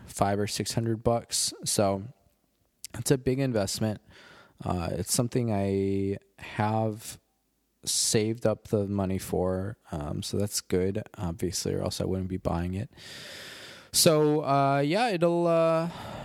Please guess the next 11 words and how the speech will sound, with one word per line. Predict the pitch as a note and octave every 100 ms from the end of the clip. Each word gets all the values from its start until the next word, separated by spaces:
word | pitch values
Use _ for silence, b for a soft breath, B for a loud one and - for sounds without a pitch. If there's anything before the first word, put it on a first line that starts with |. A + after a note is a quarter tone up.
| B B E3+
it'll | F#3
be | F#3
nice | F#3 G#3+ - -
to | F3
have | D3 C3+
some | C#3+
more | C3 A#2
music | G#2+ G#2 G2+ G#2+ - - - -
in | B2 G#2
the | G2
house. | F#2+ F#2+ A2 D#3 - -